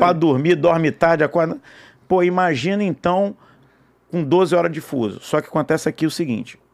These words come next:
Speaker 2: os treinos de futebol são de manhã, mas você tem jogo quatro horas da tarde, seis horas da noite, sete horas,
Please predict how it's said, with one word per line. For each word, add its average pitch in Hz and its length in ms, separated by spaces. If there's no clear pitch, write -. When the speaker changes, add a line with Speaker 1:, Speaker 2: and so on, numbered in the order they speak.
Speaker 2:
os - 160
treinos 180 240
de - 40
futebol 151 320
são 170 160
de 165 140
manhã, 143 340
mas 127 100
você 139 220
tem 143 180
jogo 101 420
quatro 135 340
horas 120 120
da 120 100
tarde, 120 480
seis 156 420
horas 127 280
da 117 120
noite, 123 400
sete - 460
horas, 135 260